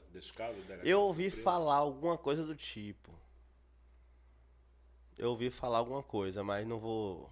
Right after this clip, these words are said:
Speaker 2: precisar, não.
Speaker 1: Ele respondeu, ele respondeu uns quatro processos administrativos ou três. E se ele não vai pra Junta Médica, ele ia ser demitido.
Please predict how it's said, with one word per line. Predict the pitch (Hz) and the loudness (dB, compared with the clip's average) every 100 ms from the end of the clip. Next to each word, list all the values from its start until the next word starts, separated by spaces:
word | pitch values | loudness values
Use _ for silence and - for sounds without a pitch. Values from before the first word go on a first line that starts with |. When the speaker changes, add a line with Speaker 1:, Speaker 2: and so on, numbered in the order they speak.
| - | -10
Speaker 2:
precisar, | 98 101 - 101 92 90 | -6 -6 -8 -8 -6 -6
não. | 82 80 - - - - | -6 -12 -16 -20 -20 -20
Speaker 1:
Ele | - 151 160 143 | -14 -10 -6 -4
respondeu, | 139 - - 113 107 123 147 143 | -4 -6 -8 -8 -6 -6 -6 -6
ele | 131 139 | -6 -6
respondeu | 139 - 127 127 147 | -8 -12 -12 -12 -12
uns | 127 - | -12 -12
quatro | - 165 - | -8 -8 -10
processos | - 123 127 120 | -12 -8 -6 -8
administrativos | 113 104 107 - 95 95 - 98 95 | -8 -8 -10 -10 -12 -14 -14 -14 -14
ou | |
três. | - - 87 82 - - - - - - - - - - | -14 -14 -14 -16 -18 -20 -20 -20 -20 -20 -20 -20 -20 -20
E | 98 | -16
se | - - | -14 -8
ele | 127 147 | -8 -6
não | 135 120 92 | -8 -8 -6
vai | 110 | -6
pra | 107 104 | -6 -10
Junta | 98 104 98 | -10 -10 -8
Médica, | 90 113 131 131 | -8 -10 -12 -12
ele | |
ia | 123 | -12
ser | - 139 | -12 -14
demitido. | 151 175 - 98 98 87 | -16 -16 -16 -16 -16 -16